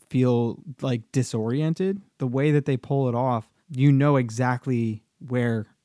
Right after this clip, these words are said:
all the different things are happening. So even though they're, they're jumping quickly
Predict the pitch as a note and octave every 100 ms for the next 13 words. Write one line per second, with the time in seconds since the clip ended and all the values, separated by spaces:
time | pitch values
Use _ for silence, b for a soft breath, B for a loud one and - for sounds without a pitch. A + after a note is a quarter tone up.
0 | _ _ - C3 A#2+ A#2 A#2 A2 A2+ A#2+
1 | A#2 G#2+ A2 A2+ G#2+ G#2+ G2 - C#3 -
2 | C3 C3 B2 B2 A#2+ A#2 A#2 G#2+ - C3
3 | A#2+ G#2+ C3 B2 B2+ A#2 - C#3 B2 B2+
4 | A2+ A2